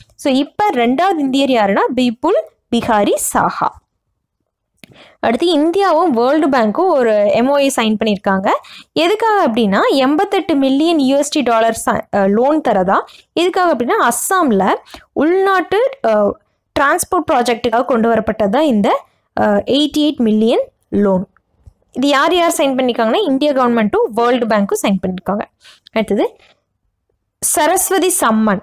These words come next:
ட்வென்டி நைன்த் சரஸ்வதி சம்மான் அவார்டு பாத்தீங்கன்னா, வாசுதேவ் மோகி கொடுத்திருக்காங்க.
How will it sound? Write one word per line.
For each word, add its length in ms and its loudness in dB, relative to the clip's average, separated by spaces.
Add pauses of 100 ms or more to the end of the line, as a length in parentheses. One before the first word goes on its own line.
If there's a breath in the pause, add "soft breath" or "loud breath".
ட்வென்டி 360 0
நைன்த் 300 0
சரஸ்வதி 600 0
சம்மான் 420 0
அவார்டு 280 2
பாத்தீங்கன்னா, 460 -2
வாசுதேவ் 580 0
மோகி 300 2
கொடுத்திருக்காங்க. 600 -2